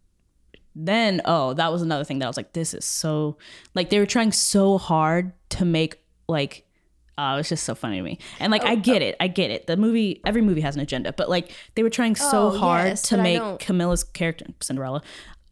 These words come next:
Speaker 1: um, so feminist.
Speaker 2: It
Speaker 1: But it
Speaker 2: wa-,
Speaker 1: was
Speaker 2: it
Speaker 1: so
Speaker 2: was,
Speaker 1: overt.
Speaker 2: oh,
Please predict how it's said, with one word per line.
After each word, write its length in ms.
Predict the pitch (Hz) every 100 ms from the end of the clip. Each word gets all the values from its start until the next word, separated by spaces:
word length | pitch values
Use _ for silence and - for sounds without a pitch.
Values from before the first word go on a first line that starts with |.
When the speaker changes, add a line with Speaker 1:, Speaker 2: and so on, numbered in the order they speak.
| _
Speaker 1:
um, 500 | 165 160 147 143 147 - _ _ _ _ _ _
so 640 | - - - - 190 190
feminist. 800 | 196 - 156 175 202 233 - - - - _ _ _ _ _ _ _
Speaker 2:
It 140 | - 226
Speaker 1:
But 80 | 233
it 40 |
Speaker 2:
wa-, 20 | 226
Speaker 1:
was 160 | 208
Speaker 2:
it 40 | 214
Speaker 1:
so 120 | 214 226
Speaker 2:
was, 80 | 202
Speaker 1:
overt. 480 | 160 - 156 185 180
Speaker 2:
oh, 360 | 175 175 165